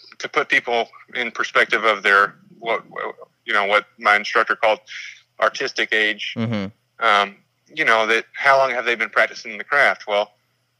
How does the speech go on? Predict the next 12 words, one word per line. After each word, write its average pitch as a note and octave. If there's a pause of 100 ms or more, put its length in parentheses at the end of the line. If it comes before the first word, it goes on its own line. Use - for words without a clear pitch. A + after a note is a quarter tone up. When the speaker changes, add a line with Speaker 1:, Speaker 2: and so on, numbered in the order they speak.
(140)
Speaker 1:
like, G#2+
say A2
somebody A2+
like G#2
Leo A2+
DiCaprio, A2
whose A2 (600)
career G#2+
is G#2
the G#2+
envy G#2+
of G2